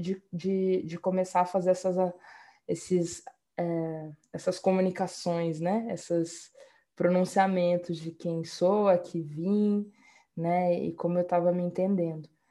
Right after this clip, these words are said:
Então, eu acho que esse amor próprio, ele vem nesse, nessa escuta que eu mesma tenho comigo, mas entendendo que parte de um lugar individual, mas é aberto,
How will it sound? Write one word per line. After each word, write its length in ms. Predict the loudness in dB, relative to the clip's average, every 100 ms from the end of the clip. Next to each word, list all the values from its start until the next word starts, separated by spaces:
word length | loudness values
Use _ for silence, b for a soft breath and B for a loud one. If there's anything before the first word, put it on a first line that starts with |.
| _ _ _ -6
Então, 380 | -4 2 4 6
eu 160 | 6
acho 280 | 6 4 -2
que 200 | -2 0
esse 280 | 2 2 2
amor 260 | 2 2
próprio, 800 | 2 6 8 8 6 0 -2 -4 -10 _ _
ele 220 | 0 0
vem 220 | 2 2
nesse, 720 | 2 -2 -2 0 2 2 0 -2
nessa 280 | -4 -2 -2
escuta 640 | -2 -2 -2 2 2 2 -2 -8
que 140 | 0
eu 140 | 2 4
mesma 340 | 2 2 0
tenho 260 | 0 -2 -2
comigo, 640 | -4 -2 -2 -2 -4 -6 b b b
mas 320 | 0 4 4
entendendo 580 | 2 0 0 2 0 0
que 160 | -4 -6
parte 440 | 2 4 4 2
de 100 | -2
um 100 | -2
lugar 240 | 0 2 2
individual, 720 | 0 -4 -6 0 2 4 4
mas 240 | 4 2 4
é 60 |
aberto, 680 | 4 4 6 6 4 0 -4